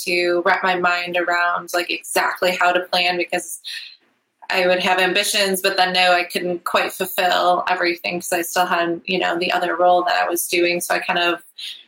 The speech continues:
found it hard a little bit to, um, myself just to be as ambitious as I wanted to. So I felt like I was maybe not making the same plans that I would have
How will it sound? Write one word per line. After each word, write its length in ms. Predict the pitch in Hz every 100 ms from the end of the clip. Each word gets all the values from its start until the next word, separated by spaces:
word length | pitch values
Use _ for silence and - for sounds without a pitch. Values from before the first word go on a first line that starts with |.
| _
found 200 | 233 226
it 180 | 190 190 -
hard 360 | - 190 180
a 80 | 180
little 220 | 175 175
bit 260 | 175 175 - -
to, 580 | 180 175 175 175 175 180 _ _
um, 520 | - 90 - 180 175 - _
myself 600 | 185 185 - 175 170 180 -
just 240 | 254 -
to 60 | 170
be 160 | 175
as 120 | 170 170
ambitious 520 | 170 175 180 175 -
as 140 | 170
I 100 | 165
wanted 380 | 160 165 170 160
to. 160 | - 175
So 140 | 175
I 80 | 180
felt 240 | 190 180
like 180 | 175 175
I 160 | 165 165
was 380 | 165 165 165 - - -
maybe 560 | 175 175 170 170 165 -
not 220 | 175 165 175
making 320 | 170 - 160
the 60 |
same 260 | 160 170 160
plans 420 | - 170 165 175
that 100 | 170
I 100 | 165
would 180 | 165 165
have 260 | 160 156